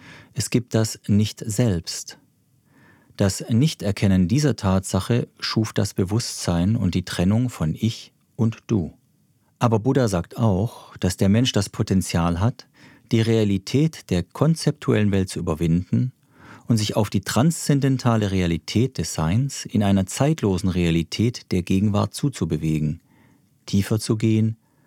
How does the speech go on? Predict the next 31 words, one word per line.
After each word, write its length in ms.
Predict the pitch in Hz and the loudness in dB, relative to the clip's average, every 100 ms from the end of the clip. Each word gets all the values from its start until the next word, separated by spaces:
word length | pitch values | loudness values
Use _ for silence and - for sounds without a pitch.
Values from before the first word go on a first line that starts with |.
| _ _ | _ _
und 160 | 120 117 | 0 2
die 40 | |
Realität 720 | 107 113 104 90 - 127 139 - | 2 2 2 0 0 0 0 -2
jenseits 580 | 101 98 113 110 117 - | 2 4 4 2 0 -2
der 140 | 80 | -4
Geist-Materie-Phänomene 1500 | - 90 101 - 107 - 95 92 95 - 92 90 82 80 82 | 0 0 0 0 -2 0 0 0 0 0 0 2 2 2 0
zu 160 | - | -2
erkennen. 480 | 87 - 85 78 76 - _ _ _ _ _ _ _ - | -4 -2 -2 -2 -4 -10 _ _ _ _ _ _ _ -2
Leider 260 | 107 139 | 0 2
können 240 | 139 127 123 | 2 0 2
wir 80 | |
im 100 | 117 | 2
Rahmen 340 | 95 92 113 120 | 2 2 2 2
dieses 300 | 110 107 95 | 2 0 0
Interviews 500 | 107 107 95 98 - | 0 0 0 0 2
nicht 280 | 98 - - | -2 -2 -4
tiefer 280 | 131 123 - | -2 0 -2
auf 120 | - | -4
dieses 280 | 98 90 95 | -2 -2 -2
Thema 320 | - 92 92 | 0 0 2
eingehen. 560 | 110 110 87 78 76 - _ | 2 2 2 0 -2 -8 _
Vielen 260 | - - 104 | -8 -2 0
Dank. 340 | 104 92 82 - _ _ _ - - - - | 2 0 -2 -10 _ _ _ -20 -16 -14 -10
Ich 160 | - 107 | -6 0
würde 160 | 135 127 | 2 2
gerne 280 | 113 123 | 2 4
noch 180 | 120 113 | 2 2
ein 100 | 110 | 0
anderes 360 | 98 104 92 - | 2 2 0 -4
Thema 320 | - 85 82 | -2 0 2
ansprechen. 640 | 85 80 - 80 - 82 | 0 -2 -4 -8 -6 -8